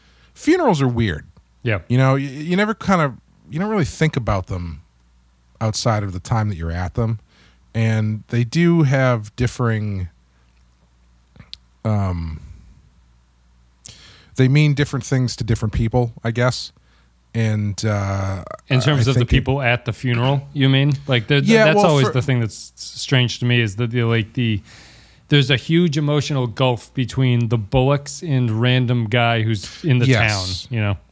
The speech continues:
Speaker 1: Yeah. And, and that emotional gulf is, is something that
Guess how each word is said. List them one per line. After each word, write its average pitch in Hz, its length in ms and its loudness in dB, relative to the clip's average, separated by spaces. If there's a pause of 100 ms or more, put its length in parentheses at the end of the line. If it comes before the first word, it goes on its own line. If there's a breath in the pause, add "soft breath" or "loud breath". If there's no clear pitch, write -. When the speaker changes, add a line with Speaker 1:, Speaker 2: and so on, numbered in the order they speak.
Speaker 1:
Yeah. 95 420 -4 (140)
And, 147 160 2
and 156 320 -2
that 156 260 2
emotional 156 560 0
gulf 131 380 2
is, 110 280 -4
is 117 240 -4
something 117 520 -4
that 104 280 -2